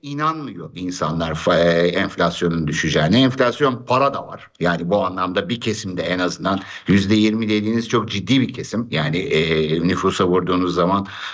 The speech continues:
rakam çok ciddi bir rakam. E, şimdi böyle olduğu için, e, bunun bedelini enflasyon olarak insanlar ödüyor ama bu serveti birileri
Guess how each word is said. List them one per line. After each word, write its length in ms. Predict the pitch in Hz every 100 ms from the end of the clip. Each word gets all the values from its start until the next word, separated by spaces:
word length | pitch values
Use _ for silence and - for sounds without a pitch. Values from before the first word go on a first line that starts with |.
| -
rakam 340 | 78 82 104 101
çok 220 | 98 85
ciddi 320 | 87 76 110
bir 100 | 98
rakam. 360 | 73 - 131 143 - - - -
E, 100 | 87
şimdi 420 | 135 147 165 165
böyle 260 | 156 139 151
olduğu 380 | 143 156 165 180
için, 400 | 98 175 180 - _ - -
e, 200 | 104 117
bunun 320 | 160 196 180
bedelini 640 | 123 160 170 117 98 156 -
enflasyon 540 | 147 143 151 147 160
olarak 340 | 120 110 147 147
insanlar 460 | 131 127 117 139
ödüyor 360 | 151 143 104 139
ama 180 | 143 147
bu 60 |
serveti 600 | 147 147 127 104 160 170 -
birileri 500 | 135 123 107 135 156